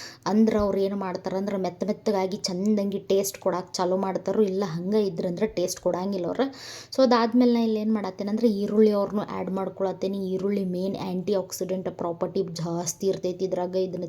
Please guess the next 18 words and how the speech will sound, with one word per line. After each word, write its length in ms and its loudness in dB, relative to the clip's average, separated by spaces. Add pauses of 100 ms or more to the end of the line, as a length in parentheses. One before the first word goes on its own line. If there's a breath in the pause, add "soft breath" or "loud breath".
ತಿನ್ನಬೇಕು. 480 0 (520 loud breath)
ಭಾಳ 200 2
ಮಂದಿ 280 0
ಈರುಳ್ಳಿ 420 0
ಬೆಳ್ಳುಳ್ಳಿ 380 2
ತಿನ್ನಂಗಿಲ್ಲ 560 -2
ಅಂತಾರ, 280 -2 (120)
but 200 -4
ಅದನ್ನ 200 -2
ತಿನ್ನೋದ್ರಿಂದನ 760 -2
ರೋಗ 300 0
ನಿರೋಧಕ 460 -2
ಶಕ್ತಿ 360 -6
ಜಾಸ್ತಿ 480 -2
ಆಗ್ತೈತೆ 380 0
ಅನ್ನೋದನ್ನ 360 -2
ನಾವು 140 -4
ಮರಿಬಾರ್ದು. 600 -2